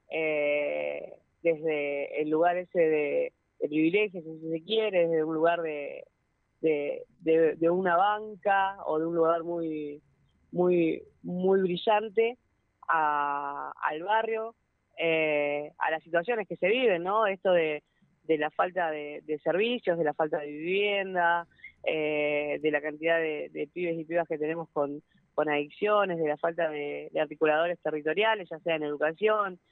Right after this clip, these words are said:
en adicciones, en salud y demás. Para nosotros el poder llevar las propuestas que nosotros tenemos, el,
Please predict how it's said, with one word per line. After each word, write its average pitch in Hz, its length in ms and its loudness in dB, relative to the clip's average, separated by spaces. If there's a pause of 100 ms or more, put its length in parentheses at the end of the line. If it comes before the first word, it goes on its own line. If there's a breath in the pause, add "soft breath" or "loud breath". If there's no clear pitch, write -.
(220 soft breath)
en 151 140 0
adicciones, 160 960 0 (260)
en 156 160 2
salud 170 440 -2
y 156 100 -4
demás. 185 380 -2 (580)
Para 160 180 0
nosotros 175 460 -6
el 156 120 2
poder 170 360 2
llevar 170 380 2
las 151 160 -10
propuestas 170 400 -2
que 180 80 -4
nosotros 165 280 -2
tenemos, 190 460 0
el, 156 160 -4